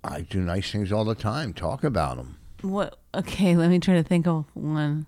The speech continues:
Speaker 1: Oh, really? You can't think of any? Uh, oh, I'm sorry. I don't do any. Did I get up this morning to take Raina?
Speaker 2: Oh, but I already, but I did it.
Speaker 1: Yeah, but I thought you were still sick. Bonnie had, was sick yesterday, and I was so worried about her.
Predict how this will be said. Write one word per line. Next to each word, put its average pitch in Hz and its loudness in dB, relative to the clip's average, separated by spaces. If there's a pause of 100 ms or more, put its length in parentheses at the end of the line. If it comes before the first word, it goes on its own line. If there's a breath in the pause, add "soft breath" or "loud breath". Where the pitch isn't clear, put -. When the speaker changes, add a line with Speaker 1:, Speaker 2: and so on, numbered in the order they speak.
Speaker 1:
Oh, 135 8
really? 135 8
You 180 4
can't 117 2
think 110 2
of 98 2
any? 98 2
Uh, 95 0
oh, 87 -4
I'm 82 -6
sorry. 73 -4
I 78 0
don't 85 0
do 85 0
any. 85 -2 (580 loud breath)
Did 101 4
I 95 8
get 107 6
up 101 2
this - 0
morning 110 4
to - -8
take 107 2
Raina? 104 2 (640)
Speaker 2:
Oh, 175 2
but 170 4
I 165 6
already, 160 2
but 151 0
I 147 0
did 139 -4
it. 139 -8 (160)
Speaker 1:
Yeah, 117 6
but 82 -2
I 85 4
thought 95 2
you 95 4
were 87 4
still 92 2
sick. - 0
Bonnie 87 4
had, 80 0
was 90 -4
sick - -6 (240 soft breath)
yesterday, 87 0
and 80 -2
I 80 2
was 82 -4
so 107 4
worried 104 4
about 76 0
her. 78 -8